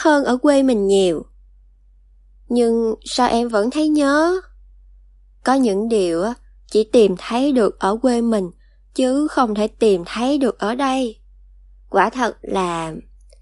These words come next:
khi ta ở chỉ là nơi đất ở, khi ta đi, đất bỗng hóa tâm hồn." Thơ của Chế Lan Viên đó chị. <laughs> Tôi triết lý.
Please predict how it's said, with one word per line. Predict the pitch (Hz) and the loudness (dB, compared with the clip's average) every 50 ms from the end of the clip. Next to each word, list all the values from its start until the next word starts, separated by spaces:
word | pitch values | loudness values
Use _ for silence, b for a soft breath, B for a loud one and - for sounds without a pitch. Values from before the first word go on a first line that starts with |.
| - _ _ _ | -20 _ _ _
khi | - 233 226 208 | 0 2 2 2
ta | - - 208 190 - - | 2 2 -2 -2 -2 -4
ở | - 196 175 170 180 214 240 269 277 - - | -4 -4 -2 -2 -2 -2 -2 -4 -6 -2 0
chỉ | 208 165 196 | 2 2 2
là | 247 262 240 214 202 175 - - | 2 2 2 2 0 0 -2 -2
nơi | 214 233 233 233 233 226 | 0 0 0 0 0 0
đất | 247 311 320 - _ | -2 -2 -2 -4 _
ở, | - 185 180 170 175 175 226 269 302 - _ _ _ _ - - - - | -4 -2 -2 -2 -2 -4 -6 -6 -8 -10 _ _ _ _ -20 -20 -20 -20
khi | - - 240 220 214 | -4 0 2 2 2
ta | - - 208 208 | 2 0 0 2
đi, | 190 214 214 214 214 214 b b b b b b b - | 2 2 2 2 2 0 b b b b b b b 0
đất | 262 320 330 320 - - | 2 2 2 2 0 -2
bỗng | 214 175 160 196 247 254 | -2 0 0 -2 -4 -6
hóa | - 277 285 302 320 339 - - - | -6 -4 -4 -2 -4 -4 -6 -6 -4
tâm | 254 226 208 202 208 | -2 -2 -2 -4 -6
hồn." | 208 208 214 208 190 185 180 175 170 170 - _ _ _ - - - - - - - - - - | -10 -10 -8 -6 -4 -4 -6 -6 -10 -14 -18 _ _ _ -20 -20 -20 -20 -20 -20 -20 -20 -20 -10
Thơ | - 240 240 233 226 | -2 0 0 2 2
của | 208 233 233 - | 2 0 0 2
Chế | - 285 294 320 349 | 2 2 4 4 4
Lan | 339 311 254 | 2 2 0
Viên | 240 254 240 240 233 240 | 4 6 6 6 6 4
đó | 233 269 | 0 -2
chị. | 277 - 190 180 190 196 - - | 0 0 2 4 4 4 2 -2
<laughs> | 208 226 233 220 202 190 175 - - - - - - - - _ _ - - - - _ _ _ _ _ _ _ - _ | -4 -2 0 0 0 -2 -4 -8 -14 -20 -20 -20 -20 -20 -20 _ _ -20 -20 -20 -20 _ _ _ _ _ _ _ -10 _
Tôi | 208 202 190 185 175 - - - - | -2 -2 -2 -2 -4 -6 -8 -8 -4
triết | - 254 285 - - - 262 | -2 -2 -2 -2 -6 -6 -4
lý. | 247 240 254 294 330 330 | -2 -2 0 -2 -4 -6